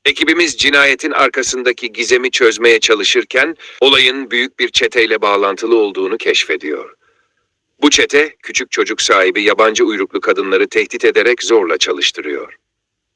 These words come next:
Mesut'un gizli görevi. Mesut, çetenin içine gizli bir görevle sızacak.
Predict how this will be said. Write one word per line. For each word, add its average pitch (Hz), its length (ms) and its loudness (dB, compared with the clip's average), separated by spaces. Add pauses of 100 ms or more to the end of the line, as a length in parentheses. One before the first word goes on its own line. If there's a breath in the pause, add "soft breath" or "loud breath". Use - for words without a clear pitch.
(180)
Mesut'un 147 480 0
gizli 127 320 -2
görevi. 90 500 -4 (240)
Mesut, 139 520 -2
çetenin 131 440 0
içine 123 380 0
gizli 113 380 -2
bir 117 100 2
görevle 98 420 0
sızacak. - 640 -6